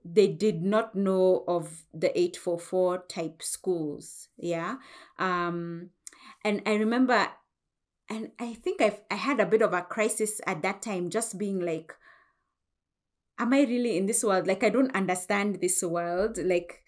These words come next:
there are people who do not know of eight four four schools, yet are very much Kenyan, you know, or, like, you know. So sometimes I'm like,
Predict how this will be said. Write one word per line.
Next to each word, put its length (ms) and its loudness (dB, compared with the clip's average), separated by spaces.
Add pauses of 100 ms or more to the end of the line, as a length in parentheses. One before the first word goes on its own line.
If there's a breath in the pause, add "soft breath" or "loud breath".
(320 soft breath)
there 200 4
are 40 -2
people 420 6
who 160 -2
do 120 -2
not 360 -2 (720)
know 640 6
of 240 0
eight 180 0
four 160 -2
four 200 -2
schools, 600 2
yet 360 2 (100)
are 180 2
very 360 -2
much 420 -4
Kenyan, 540 -4 (320)
you 120 -6
know, 280 0
or, 320 6
like, 400 2
you 140 -2
know. 260 2 (960 loud breath)
So 420 6
sometimes 560 2
I'm 160 0
like, 360 -2